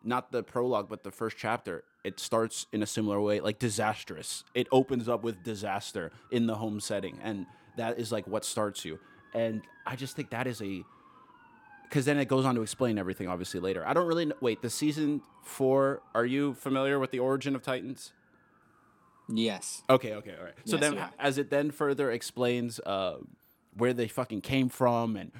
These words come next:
Speaker 1: first of all, who those people were,
Speaker 2: <laughs>
Speaker 1: when it,
Speaker 2: Yeah.
Speaker 1: when it was revealed, the, the, the, what's the name? The, the big, ti-, the Colossal Titan? When it
Speaker 2: Colossal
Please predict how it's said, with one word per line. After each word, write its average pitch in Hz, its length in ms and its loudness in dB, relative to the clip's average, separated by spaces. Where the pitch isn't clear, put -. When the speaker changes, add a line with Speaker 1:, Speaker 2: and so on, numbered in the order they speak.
Speaker 1:
first 165 220 2
of 147 40 0
all, 113 160 -2
who 202 260 8
those 175 240 10
people 147 360 2
were, 160 340 8
Speaker 2:
<laughs> 165 300 4
Speaker 1:
when 180 140 10
it, 185 180 8
Speaker 2:
Yeah. 220 140 4
Speaker 1:
when 220 160 6
it 190 60 -2
was 202 220 6
revealed, 190 500 4
the, 165 160 6
the, 131 520 4
the, 104 500 0
what's - 140 -4
the 170 80 0
name? 151 280 0
The, 123 200 2
the 117 120 -2
big, 143 180 0
ti-, - 120 -6
the 139 80 0
Colossal 170 420 2
Titan? 170 280 -2
When 165 440 0
it 175 40 6
Speaker 2:
Colossal 180 40 4